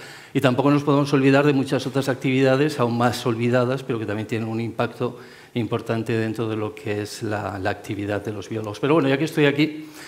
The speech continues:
me voy a centrar en mi área, en mi libro, que es la reproducción asistida, y la relación que tiene muy cercana con todo el tema de la genética, con nuestros compañeros biólogos, con la actividad en genética.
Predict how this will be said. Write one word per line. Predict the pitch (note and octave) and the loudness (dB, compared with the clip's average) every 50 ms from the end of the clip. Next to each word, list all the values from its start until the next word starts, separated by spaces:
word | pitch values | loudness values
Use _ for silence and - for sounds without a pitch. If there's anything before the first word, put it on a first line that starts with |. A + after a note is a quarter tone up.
| - - - - - - | -18 -18 -20 -20 -8 -2
me | - A#2 | 2 4
voy | B2 C#3 | 4 4
a | C3+ | 6
centrar | D3+ D3 C3+ C#3+ D3+ C#3 | 4 4 4 6 6 6
en | C#3 C#3 C3 | 6 6 6
mi | C3+ C#3 | 6 6
área, | D3+ D3 D3 D3 D3 - D3 - - - - - | 6 8 8 6 6 4 0 -4 -10 -12 -8 -4
en | - A2 | -2 0
mi | A2+ A#2+ B2+ | 2 4 6
libro, | C#3 D3 C3+ C#3 D3 E3+ E3+ - | 6 6 6 4 2 -2 -4 -4
que | - A2+ | -2 -2
es | G#2+ G2+ | -2 0
la | A2 A2 A2 | 0 -2 0
reproducción | A2 G#2+ - A2+ A#2+ A#2 - B2+ B2 | -2 -2 -4 -4 -6 -4 -4 -2 -2
asistida, | A#2+ A#2 C#3+ C3 - - D3+ C#3 C3+ C3+ D3 C#3 - - - - - - - - | -2 -2 -4 -6 0 2 2 4 4 2 0 -2 -8 -14 -18 -20 -20 -20 0 4
y | D3 C#3+ | 6 8
la | C#3+ C#3 | 8 8
relación | C#3 C#3 C#3+ C#3 C#3+ C#3 C#3+ - E3 E3+ F#3+ F#3 | 6 4 4 4 4 4 4 4 4 4 4 4
que | F#3 E3+ | 2 0
tiene | D#3+ - E3 D#3+ D#3 D#3+ D#3+ E3+ F3+ - - - - | 2 4 4 6 6 6 4 2 0 -2 -6 -8 -8
muy | B2+ A#2+ B2 C#3 D#3 | -2 2 6 6 6
cercana | D#3 D#3 - D#3 D3 - D3 C#3 D3 C#3+ | 6 6 2 2 2 2 2 2 0 0
con | C#3+ C#3 | -2 -4
todo | - - A#2 A2+ | -4 -2 -2 -2
el | A2+ | -2
tema | A2+ A#2+ A2+ B2 | -2 -2 0 0
de | A#2+ A2+ A2 | 2 2 2
la | G#2 F#2 | 2 0
genética, | - - - G2 F#2+ G2+ G2+ - G2 - G2+ G2 | 0 -4 -8 -8 -8 -8 -8 -10 -12 -12 -12 -10
con | G2 - A2+ | -10 -10 -10
nuestros | G#2+ G#2 F#2+ - A#2 | -10 -10 -10 -8 -8
compañeros | G2+ F#2+ A2 - A#2+ A#2 A#2 A2+ A#2 A2 | -6 -6 -6 -4 -4 -2 -2 -2 -2 -4
biólogos, | A2+ A2+ A2+ A2 A2 A2+ A#2 A2+ A#2+ A#2+ - - - - - - - - - | -2 -2 0 0 0 0 0 -2 -2 -6 -8 -12 -16 -20 -20 -20 -20 -14 -8
con | - A#2+ | -4 -2
la | G#2+ | -2
actividad | G#2 G#2 - A2 G#2+ G#2+ A2 A2 - | -2 -4 -4 -2 -2 -2 -2 -2 -4
en | A#2 A2 | -6 -6
genética. | - - G#2+ G#2+ G#2 - A2 - A2+ A2 A2 | -6 -6 -6 -6 -6 -6 -8 -8 -8 -8 -10